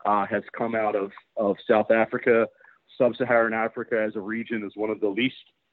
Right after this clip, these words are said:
vaccinated areas of the planet. So again, we know when we talk about this, this is a global pandemic. This is, no matter how many people in the United States we have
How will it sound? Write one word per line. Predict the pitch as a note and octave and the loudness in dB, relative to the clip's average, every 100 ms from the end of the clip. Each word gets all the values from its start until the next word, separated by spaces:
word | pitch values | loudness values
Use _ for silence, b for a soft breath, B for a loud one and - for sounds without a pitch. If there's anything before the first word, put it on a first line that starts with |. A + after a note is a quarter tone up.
| - | 2
vaccinated | A2+ A#2+ - A#2+ G#2+ A2 G#2+ - _ _ _ _ _ _ | 4 2 -2 -10 -8 -8 -10 -12 _ _ _ _ _ _
areas | B2 A#2 A#2 A2+ | -4 -4 -4 -6
of | G#2+ | -6
the | G2+ | -6
planet. | - E3 D#3 B2 - | -2 0 2 0 -2
So | - A2 G#2+ b - | -2 -2 -4 b -12
again, | A2 C3 C#3 B2+ | -2 2 2 0
we | A2 | -8
know | A2+ A#2+ A#2+ A#2 - | -4 0 0 -2 -6
when | A#2 | -6
we | A2 | -6
talk | A2+ C#3+ C#3 | -2 2 2
about | C#3+ B2 A2+ | 2 0 0
this, | B2 A#2 - - _ b b b _ | -2 -4 -6 -20 _ b b b _
this | C3+ D3+ | -6 -6
is | E3 | -4
a | D3+ | -4
global | B2+ C#3+ C#3+ C#3+ | 2 2 2 0
pandemic. | C#3+ C3+ C#3+ C3+ F2 _ | -4 -2 -2 -4 -8 _
This | G#2+ - | -12 -10
is, | A#2 - | -10 -4
no | A#2 | 0
matter | B2 A#2+ | 2 2
how | B2 | 0
many | C3 C3 | -2 -4
people | - C3 B2+ B2 | -8 -6 -2 0
in | |
the | A#2+ | 0
United | A#2 A#2 A#2 - | 0 0 -2 -4
States | - A#2+ A#2 - - _ _ _ _ A2+ | -2 -2 -2 -10 -20 _ _ _ _ -2
we | A#2+ A#2 A2+ - - - A2+ - | 0 0 -2 -8 -20 -20 -8 0
have | B2 | 2